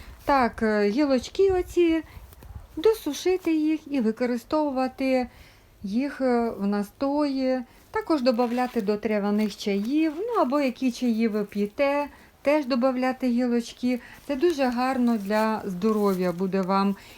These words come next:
І так як, е, у них дуже багато вітаміну С, а зараз, е, взимку нам цього не хватає,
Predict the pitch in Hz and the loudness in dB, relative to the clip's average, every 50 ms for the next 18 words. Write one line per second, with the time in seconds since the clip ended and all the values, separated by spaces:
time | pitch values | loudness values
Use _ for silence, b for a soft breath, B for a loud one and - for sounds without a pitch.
0 | B B - 277 277 285 277 262 233 220 208 B B B B B 254 262 247 - | B B -4 -2 0 0 2 2 0 0 -2 B B B B B -4 -2 0 0
1 | 247 247 240 - 254 240 233 226 220 - - 240 240 247 254 247 220 233 220 220 | 0 0 0 0 2 2 2 2 2 0 2 2 4 4 4 2 0 0 -2 0
2 | 240 220 220 233 220 240 233 - 233 220 220 220 - 226 226 226 233 233 240 254 | 0 0 0 -2 -2 -2 -2 -2 0 0 0 0 0 2 2 4 4 4 2 2
3 | - - - - 359 359 330 - - 214 208 190 220 214 208 208 208 196 - - | 0 -2 -2 0 2 2 2 2 0 -2 0 0 0 0 0 0 -2 -4 -4 -2
4 | 214 202 196 196 190 196 180 233 226 214 208 202 - 196 190 185 180 175 175 180 | -2 0 0 0 -2 -2 0 0 2 2 0 0 -2 0 0 0 0 0 -2 -4
5 | 170 - - - - - 240 208 190 196 190 185 190 196 196 - - 349 381 370 | -4 -6 -8 -10 -6 -2 -2 0 0 0 0 0 0 0 -2 0 0 -2 0 0
6 | - 370 359 370 370 349 359 359 359 | 0 0 0 2 2 2 2 2 0